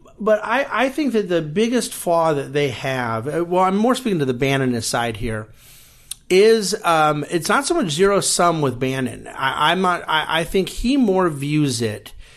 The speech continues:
that there is this entire cultural thing at, at play, and that China has this master plan, take advantage of us, so forth. And, and I don't know that we're doing American citizens a great favor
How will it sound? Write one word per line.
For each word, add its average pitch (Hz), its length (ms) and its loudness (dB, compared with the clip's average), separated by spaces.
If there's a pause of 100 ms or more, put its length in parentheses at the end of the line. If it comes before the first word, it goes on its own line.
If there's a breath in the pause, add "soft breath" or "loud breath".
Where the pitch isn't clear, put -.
(240 soft breath)
that 135 520 0
there 151 360 2
is 151 340 0
this 143 180 -6
entire 170 560 -2
cultural 180 680 -2
thing 156 320 -4
at, 131 240 -8
at 131 240 -10
play, 143 580 0 (240 loud breath)
and 131 180 -4
that 131 120 -4
China 156 260 -2
has 139 160 -2
this 131 180 -6
master 160 520 -2
plan, 151 420 -4
take 143 200 -6
advantage 143 500 -4
of 139 80 -6
us, 143 220 -4
so 147 180 -2
forth. 139 440 -6 (640 loud breath)
And, 156 540 0
and 156 440 -2
I 156 180 2
don't 190 240 0
know 175 380 2
that 151 260 -2
we're 147 280 0
doing 156 560 -4 (140)
American 175 800 0
citizens 143 600 -2
a 135 60 -6
great 135 280 -6
favor 120 560 -4